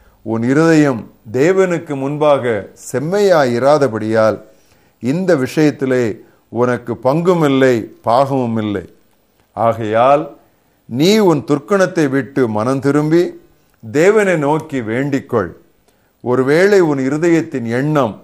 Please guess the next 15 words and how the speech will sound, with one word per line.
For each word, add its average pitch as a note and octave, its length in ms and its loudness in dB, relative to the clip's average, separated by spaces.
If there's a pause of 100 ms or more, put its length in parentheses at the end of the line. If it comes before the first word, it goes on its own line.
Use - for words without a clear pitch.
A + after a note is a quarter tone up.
உனக்கு A2+ 380 -6
மன்னிக்கப்படலாம். G#2 960 -6 (680)
நீ G#2+ 160 -8
கசப்பான C3+ 800 -2
பிச்சிலும் C#3+ 680 -6 (640)
பாவ E3+ 460 2
கட்டிலும் D3 800 0 (180)
அகப்பட்டிருக்கிறதாக C#3 1200 -2
காண்கிறேன்," B2 720 -4 (280)
என்றான். G#2 480 -4 (840)
அதற்கு D#3 540 -2
சீமோன், C3 500 -2 (500)
"நீங்கள் F3 460 -2
சொன்ன D#3+ 440 -4
காரியங்களில் C3 840 -4